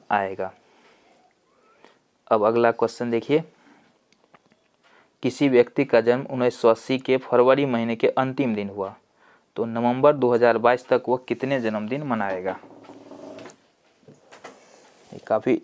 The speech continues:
इंपॉर्टेंट प्रश्न है। अब सोचने वाली ये बात है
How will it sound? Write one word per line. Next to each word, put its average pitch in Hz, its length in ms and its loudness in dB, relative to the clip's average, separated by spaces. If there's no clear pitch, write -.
इंपॉर्टेंट 117 540 2
प्रश्न 131 320 2
है। 165 200 -2
अब 113 140 -2
सोचने 131 360 0
वाली 135 220 6
ये 120 160 2
बात 113 280 2
है 165 180 -2